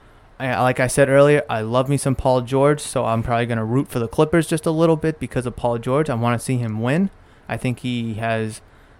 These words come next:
the capability to win, especially with Kawhi Leonard and the boys out in Los Angeles. Obviously, the other Lakers team is going to be, uh,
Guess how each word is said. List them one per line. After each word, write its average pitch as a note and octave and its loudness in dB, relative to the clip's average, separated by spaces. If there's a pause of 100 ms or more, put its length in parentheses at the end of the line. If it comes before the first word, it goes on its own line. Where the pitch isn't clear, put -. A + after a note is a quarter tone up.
the B2 -2
capability B2+ 0
to A#2 -8
win, E3 -2
especially B2 -6
with A2 -8
Kawhi A2 -8
Leonard F3+ 2
and B2+ 0
the A2+ -4
boys B2 0
out A#2 0
in A#2 -2
Los A2 -6
Angeles. D#3+ -2 (380)
Obviously, A#2 0
the A2 -8
other A2 -6
Lakers A#2 -4
team A#2 -2 (280)
is A#2+ -4
going A2 0
to A2 -8
be, A2 -6
uh, A2 -10